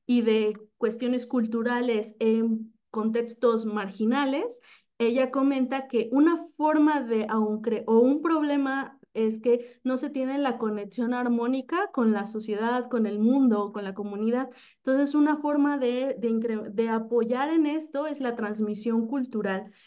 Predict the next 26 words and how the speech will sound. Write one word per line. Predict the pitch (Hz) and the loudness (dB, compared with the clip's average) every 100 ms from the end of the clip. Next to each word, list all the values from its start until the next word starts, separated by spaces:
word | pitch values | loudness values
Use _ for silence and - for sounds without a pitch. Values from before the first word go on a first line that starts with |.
| _ | _
Entonces, | - 254 285 | -2 -2 -2
justo | - 302 302 | -2 -2 0
enseñar | 302 285 254 247 254 | 0 2 2 2 0
matemáticas | 254 254 262 269 262 226 202 214 | 0 -2 -2 -4 -6 -6 -6 -6
a | 180 | -6
través | 196 196 202 | -4 -4 -4
del | 226 226 | -4 -4
cuento, | 226 269 269 240 233 | -2 0 0 0 0
a | 190 190 | 0 -4
través | 185 196 208 220 214 196 | -6 -4 -2 -2 -2 0
de | 220 233 | 2 0
los | 214 202 | -2 -6
juegos, | - 254 262 254 254 285 339 - - _ _ | 0 2 2 2 0 0 -4 -12 -20 _ _
justo | - 285 277 - 302 - | -2 0 0 -2 -2 0
ayu-, | 220 214 196 233 220 180 - 190 185 | -2 -2 -2 -2 -4 -8 -14 -14 -2
se | 240 | 0
busca | 220 226 269 - 269 311 427 - - | 2 0 -4 -2 -2 -2 -4 -12 -8
incrementar | 220 196 226 208 208 214 226 | -4 0 0 0 -2 -4 0
como | 254 247 | 0 0
esta | 247 | -2
transmisión | 247 226 226 220 226 240 | -4 0 2 2 2 -2
cultural, | 269 262 269 269 | -2 -2 0 0
porque | 302 285 262 - _ | -2 -2 -4 -8 _
no | 277 302 339 | 4 6 4
solo | 330 330 320 | 0 0 0
es | 320 - | -2 -8